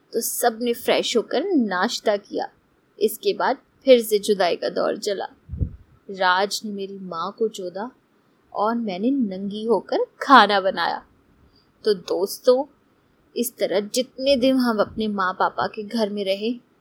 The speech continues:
रोज़ रात को जुदाई करते हुए मज़े लेते रहे।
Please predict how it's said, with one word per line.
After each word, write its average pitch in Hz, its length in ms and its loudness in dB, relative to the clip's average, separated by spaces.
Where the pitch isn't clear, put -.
रोज़ 226 640 2
रात 135 260 2
को 214 100 2
जुदाई 196 380 -2
करते - 340 -6
हुए 247 240 2
मज़े 202 420 2
लेते 185 300 -2
रहे। - 280 -6